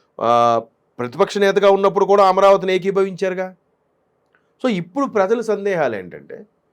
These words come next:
ఏంటి ఎవడొస్తాడు మార్చేయడమేనా? ఇప్పుడు మన తెలంగాణలో చూడండి, ముందంతా ఉద్యమం టైంలో తెలంగాణ ఏర్పడితే కనుక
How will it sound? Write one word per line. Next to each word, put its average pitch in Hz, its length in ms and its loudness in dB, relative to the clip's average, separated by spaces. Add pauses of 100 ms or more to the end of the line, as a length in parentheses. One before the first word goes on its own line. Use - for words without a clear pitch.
(460)
ఏంటి 175 540 -2
ఎవడొస్తాడు 175 540 2
మార్చేయడమేనా? 110 640 -6 (420)
ఇప్పుడు 113 120 -14
మన 131 140 -6
తెలంగాణలో 151 500 -2
చూడండి, 85 480 -10 (640)
ముందంతా 175 540 0
ఉద్యమం 160 380 -4
టైంలో 156 640 0 (120)
తెలంగాణ 156 540 -2 (400)
ఏర్పడితే 131 360 -4
కనుక 123 280 -8